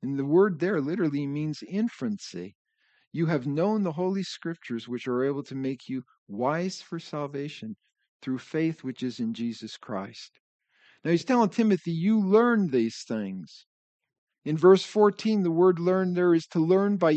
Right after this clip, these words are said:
inquiry and observation, to be taught. And it's actually the word used in the New Testament, throughout the New Testament, for a disciple who is called a matates, matates.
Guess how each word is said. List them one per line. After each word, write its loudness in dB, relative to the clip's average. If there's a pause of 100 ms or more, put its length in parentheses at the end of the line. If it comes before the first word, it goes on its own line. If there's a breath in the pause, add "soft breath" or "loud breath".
(100)
inquiry -2
and -4
observation, -2 (540)
to -2
be -4
taught. -8 (640)
And 0
it's 2
actually 4
the 0
word 2 (120)
used -4
in -6
the -2
New -4
Testament, -6
throughout -4
the -6
New -8
Testament, -8 (300 soft breath)
for 2
a 0
disciple 0
who -4
is -6
called -4
a -2
matates, -8
matates. -10